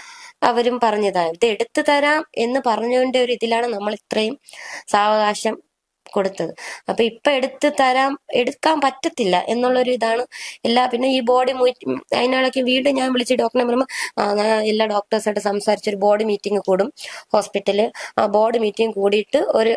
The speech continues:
അഭിപ്രായം പറയുന്നു. അങ്ങനെ ഒരാഴ്ചയോളം വിളിച്ചില്ല, ഞാൻ അങ്ങോട്ട് വിളിച്ച്. ആ, ബോഡി മീറ്റിംഗ് കൂടിയപ്പോഴും ഇതുപോലെയാണ് പറയുന്നത്, ഇത് എടുക്കാൻ പറ്റത്തില്ല, ഇത് ഒട്ടിച്ചേർന്ന് പോയി, ഇത് ഇരിക്കുന്നോണ്ട് കുഴപ്പമില്ല എന്നാ ഡോക്ടേഴ്സ്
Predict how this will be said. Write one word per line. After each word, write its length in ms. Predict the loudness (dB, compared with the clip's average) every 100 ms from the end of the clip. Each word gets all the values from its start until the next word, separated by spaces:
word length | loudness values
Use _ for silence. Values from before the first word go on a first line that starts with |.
| -2
അഭിപ്രായം 560 | -2 -2 0 0 0 -2
പറയുന്നു. 240 | -2 -2
അങ്ങനെ 220 | 0 0 0 0
ഒരാഴ്ചയോളം 540 | 2 2 0 0 0
വിളിച്ചില്ല, 340 | 0 0 0 0
ഞാൻ 140 | 0
അങ്ങോട്ട് 280 | -2 0 0
വിളിച്ച്. 300 | 0 -2 -4 -8 -14 -16 -14 -16 -6 -2
ആ, 160 | 0
ബോഡി 320 | 2 2 2
മീറ്റിംഗ് 360 | 0 -2 -4 -2
കൂടിയപ്പോഴും 500 | 0 0 0 0 0
ഇതുപോലെയാണ് 540 | 0 2 2 2 0 0
പറയുന്നത്, 480 | 0 2 2 2 0 -2 -12 -8 -4
ഇത് 180 | 0 2
എടുക്കാൻ 480 | 2 0 2 0 2
പറ്റത്തില്ല, 720 | -2 -2 -2 0 2 2 2
ഇത് 180 | 2
ഒട്ടിച്ചേർന്ന് 720 | 0 0 -2 2 2 2 2 2
പോയി, 200 | 2 2
ഇത് 120 | 2
ഇരിക്കുന്നോണ്ട് 500 | -2 0 0 2 0
കുഴപ്പമില്ല 640 | 2 0 0 0 0 2 0
എന്നാ 160 | 2
ഡോക്ടേഴ്സ് 440 | 2 0 -2 -2